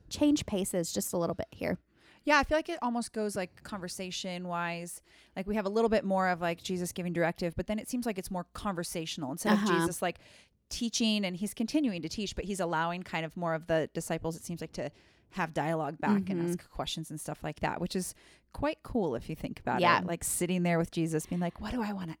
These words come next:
Speaker 2: ask
Speaker 1: I
Speaker 2: him?"
Speaker 1: know, I know. I don't know if I would have been, like, so, like, awestruck that
Speaker 2: Yeah.
Speaker 1: I wouldn't know what to say, or if I would just, like, word vomit all these questions. Probably that.
Speaker 2: <laughs>
Speaker 1: Probably that. Like, after the initial, "Oh my goodness, you know, you're
Speaker 2: Yeah.
Speaker 1: God wrapped in flesh," I would be like,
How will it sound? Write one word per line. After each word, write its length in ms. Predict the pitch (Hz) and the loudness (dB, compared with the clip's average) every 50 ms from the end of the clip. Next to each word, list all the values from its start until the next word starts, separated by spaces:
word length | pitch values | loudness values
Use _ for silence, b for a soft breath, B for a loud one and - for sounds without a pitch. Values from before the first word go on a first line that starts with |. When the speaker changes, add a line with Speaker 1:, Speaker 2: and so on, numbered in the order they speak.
| - | -10
Speaker 2:
ask 280 | - 180 175 165 170 247 | -8 -6 -6 -2 2 6
Speaker 1:
I 20 | |
Speaker 2:
him?" 140 | 247 247 240 | 8 10 10
Speaker 1:
know, 720 | 240 233 233 240 262 269 269 262 254 240 226 208 - - - - | 10 12 12 12 12 12 12 12 12 10 10 8 6 4 2 2
I 40 | 214 | 2
know. 360 | 220 214 226 240 226 190 - - | 2 4 4 4 4 4 4 6
I 80 | 233 | 10
don't 200 | 247 285 320 311 | 12 12 12 12
know 180 | 320 330 311 311 | 12 12 12 12
if 140 | 302 247 - | 10 10 8
I 140 | 247 240 240 | 8 10 10
would 140 | 247 247 240 | 10 10 8
have 120 | 240 220 | 8 6
been, 220 | 208 208 208 208 196 | 6 4 4 2 2
like, 480 | 170 165 160 95 - - - - - B B B B B B B | 2 2 2 2 0 -2 -6 -12 -16 B B B B B B B
so, 580 | B - - - - 214 202 202 202 202 202 202 | B -4 0 6 8 10 12 12 12 12 10 8
like, 640 | 196 180 160 151 147 151 147 139 - - - - B B B B B B _ _ - - | 6 6 4 4 4 2 0 -2 -6 -12 -16 -20 B B B B B B _ _ 4 8
awestruck 920 | 180 175 175 185 220 - - - - - 240 240 240 233 240 247 - - - - | 10 12 12 12 10 6 2 2 6 8 10 10 12 12 10 8 6 2 -6 -4
that 160 | 220 208 214 202 | 4 10 12 12
Speaker 2:
Yeah. 380 | 208 208 202 190 175 165 190 | 12 12 12 12 12 10 8
Speaker 1:
I 180 | 208 202 202 202 | 8 8 8 6
wouldn't 280 | 196 202 202 220 226 | 6 6 6 6 6
know 80 | 208 190 | 4 4
what 160 | 196 185 196 | 2 2 0
to 80 | - 214 | 0 -4
say, 520 | - - - 202 202 196 202 226 233 262 | -2 0 2 4 4 4 4 4 4 4
or 200 | 262 - 220 220 | 6 8 8 8
if 100 | 220 214 | 8 6
I 120 | 226 208 202 | 6 4 4
would 100 | 202 196 | 4 2
just, 160 | 196 196 - | 0 0 2
like, 160 | 196 175 - - - | 2 2 0 -4 -6
word 400 | 190 175 175 185 175 185 208 - | 0 6 6 8 8 8 4 2
vomit 320 | 190 175 165 165 156 - | 2 2 2 2 0 2
all 140 | - 160 160 | 2 2 2
these 200 | 156 151 156 - | 2 0 -2 -2
questions. 360 | - - 254 269 - - - | -2 0 0 0 0 0 2
Probably 400 | - - 370 403 440 508 440 349 | 8 10 10 12 12 10 6 6
that. 480 | 247 196 175 160 120 107 - 226 - 214 | 6 6 4 4 6 4 2 0 -2 -6
Speaker 2:
<laughs> 40 | - 277 | 0 6
Speaker 1:
Probably 420 | 311 285 254 247 247 262 247 247 | 8 10 10 10 8 6 2 4
that. 240 | 196 170 156 139 - | 4 4 2 4 4
Like, 240 | - 220 220 - - - | 4 2 2 4 6 6
after 260 | 254 262 - 294 294 | 6 6 6 2 4
the 180 | 262 269 240 - | 6 6 6 6
initial, 460 | - 240 208 240 - - 220 196 - - | 6 4 2 2 2 4 4 4 6 6
"Oh 100 | 196 196 | 4 4
my 160 | 196 180 175 | 4 4 2
goodness, 520 | 185 180 175 175 165 160 170 190 - - | 0 0 0 0 0 0 0 -2 -2 -4
you 160 | 202 208 208 | -2 -2 -2
know, 300 | 190 185 175 170 170 170 | 0 2 2 4 4 2
you're 240 | 170 175 180 185 190 | 2 0 0 2 2
Speaker 2:
Yeah. 100 | 196 180 | 4 6
Speaker 1:
God 160 | 185 175 180 | 6 6 6
wrapped 300 | 175 180 175 165 - - | 6 6 4 4 4 2
in 100 | 190 185 | -4 -4
flesh," 360 | 180 - 175 156 165 180 - 185 | -2 2 4 4 4 2 2 0
I 80 | 170 | 0
would 100 | 170 160 | 0 0
be 120 | - - - | -2 -2 -2
like, 240 | - 151 104 - | -2 -2 -4 -10